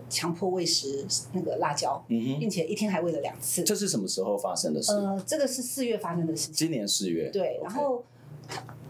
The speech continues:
Speaker 1: 其实小孩有跟老师说：“我不敢吃辣椒。”
Speaker 2: 嗯哼。
Speaker 1: 可是老师还是硬着把那个辣椒就是喂到他的嘴里面。
Speaker 2: 嗯。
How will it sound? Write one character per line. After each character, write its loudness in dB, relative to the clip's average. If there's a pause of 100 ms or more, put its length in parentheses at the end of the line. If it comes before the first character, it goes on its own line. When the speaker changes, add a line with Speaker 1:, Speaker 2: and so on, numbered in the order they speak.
(140)
Speaker 1:
其 0
实 2
小 2
孩 0
有 2
跟 0
老 0
师 0
说 0
：“我 0
不 -6
敢 0
吃 0
辣 2
椒。” -4
Speaker 2:
嗯 2
哼。 0
Speaker 1:
可 -2
是 2
老 0
师 0
还 2
是 -2
硬 2
着 -2
把 -4 (320)
那 -2
个 0
辣 2
椒 0 (360)
就 -4
是 0
喂 4
到 0
他 -2
的 0
嘴 -4
里 -4
面。 -8
Speaker 2:
嗯。 2